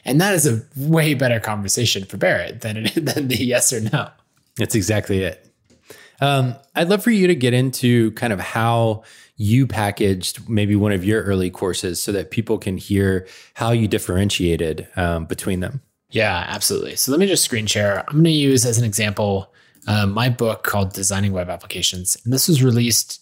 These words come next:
Speaker 1: December two thousand twelve. So seven and a half, eight years ago. Um, and, uh, you can see it at nathanbarry dot com slash web apps. So I always did these long form sales pages,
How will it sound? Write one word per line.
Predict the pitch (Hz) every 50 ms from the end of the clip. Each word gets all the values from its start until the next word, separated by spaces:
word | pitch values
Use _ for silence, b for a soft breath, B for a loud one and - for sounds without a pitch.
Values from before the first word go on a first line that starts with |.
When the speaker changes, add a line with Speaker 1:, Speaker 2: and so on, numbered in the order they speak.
| _ _
Speaker 1:
December | - - - - - - 117 117 123 120 127 123 120
two | 113 - - 120 117
thousand | 110 110 110 104 101 98 95
twelve. | - - - 90 101 143 165 151 - - _ b b b b b b b b b b b b b b b _
So | - - 120 113 107 107 104 101 98
seven | 95 - - 117 110 110 123 120
and | 123 120
a | 120
half, | 120 - 123 123 131 139 - - -
eight | - - 120 113
years | 110 123 123 117 120
ago. | 123 127 135 147 160 151 156 B B B B B -
Um, | 113 113 110 110 104 104 101 101 95 95 - - - _ _ _ _ _ B B B B B B B B B B
and, | 123 123 123 120 117 117 117 117 113 107
uh, | 120 120 117 113 113 110 110 110 113 -
you | - 127 110
can | 104 104 92
see | - - 104
it | 98 95
at | 90 - 101
nathanbarry | 101 98 - 104 98 101 95
dot | 92 - -
com | - 95 101
slash | - - - - - - -
web | - 69
apps. | - 78 - - - - - - B B B B B B B B b b b b b b b b b b
So | - - - 131
I | 127 156 190
always | 190 175 170 147 -
did | 151 131
these | 123 113 104
long | 110 110 107 110 113 110
form | - - 113 104 98
sales | - - 95 90 87 -
pages, | - - 78 - - - - - -